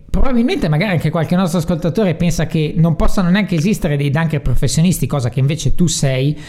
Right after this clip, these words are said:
eh, ti chiedo come si lega, eh, sostanzialmente il lavoro del dunker,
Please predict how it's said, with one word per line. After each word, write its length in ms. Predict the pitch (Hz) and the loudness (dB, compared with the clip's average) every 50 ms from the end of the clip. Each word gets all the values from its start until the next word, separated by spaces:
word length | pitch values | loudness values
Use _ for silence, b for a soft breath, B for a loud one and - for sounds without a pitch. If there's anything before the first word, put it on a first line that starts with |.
| B B B B B B | B B B B B B
eh, 880 | - 196 196 196 185 185 185 175 165 165 170 170 165 165 160 - - - - - - - - 226 | -4 -2 0 0 0 0 0 0 0 0 0 0 0 -2 -4 -6 -14 -20 -20 -20 -20 -6 -4 -4
ti 60 | 202 | -2
chiedo 580 | - - 240 233 220 240 240 247 247 - - - | 0 0 0 2 2 0 0 -2 -4 -8 -14 -8
come 320 | - - 277 285 294 277 | -4 -2 -2 0 0 0
si 840 | 220 - - - 233 226 220 220 214 208 208 202 202 196 190 185 196 | 0 0 0 0 2 2 2 4 4 4 4 2 2 2 2 2 2
lega, 680 | 233 277 240 180 143 131 143 143 131 127 127 123 - - | 0 0 0 -2 -2 -2 -2 -2 0 -2 -2 -4 -4 -4
eh, 200 | 160 147 147 135 | -4 -2 -2 -4
sostanzialmente 920 | - - 156 - - 175 160 - 180 165 175 202 240 220 208 - 175 - B B B B B | -2 -4 -4 -2 0 -2 -2 0 -2 -2 0 0 0 0 0 -2 -4 -6 B B B B B
il 140 | 202 185 | -2 0
lavoro 280 | 190 185 190 240 240 233 | 0 0 0 0 0 0
del 200 | 190 185 180 170 | 0 0 0 0
dunker, 720 | 160 196 190 180 156 156 - 151 131 127 - - - | 0 0 0 0 -2 -2 -2 -2 -2 -2 -4 -4 -2